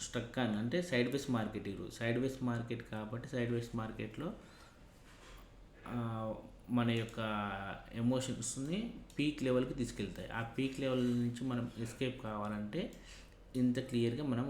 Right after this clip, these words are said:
ఉండాలి. ఓకేనా? ఉంటేనే మనము మన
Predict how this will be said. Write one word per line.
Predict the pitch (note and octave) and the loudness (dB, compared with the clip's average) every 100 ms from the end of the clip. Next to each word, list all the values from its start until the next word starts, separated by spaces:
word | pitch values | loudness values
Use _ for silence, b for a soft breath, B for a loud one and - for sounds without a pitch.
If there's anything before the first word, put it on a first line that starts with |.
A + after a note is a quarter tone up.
| A2 | 2
ఉండాలి. | F#2+ F#2 F2+ G2 G2 E2+ - - - - - - B2 | 0 -4 -6 -4 -4 -6 -12 -18 -20 -18 -16 -8 -4
ఓకేనా? | A#2 A#2+ D#3 - B B B - - - - B B B B B B B B - - - A2+ | 0 0 0 -4 B B B -18 -20 -20 -20 B B B B B B B B -20 -18 -10 -4
ఉంటేనే | A2+ A2 B2+ E3+ C#3 | -2 0 2 2 2
మనము | A#2+ C3 G#3 - - B B B - - A#2 A2+ | 0 0 -2 -4 -12 B B B -18 -6 -2 2
మన | A#2 | 2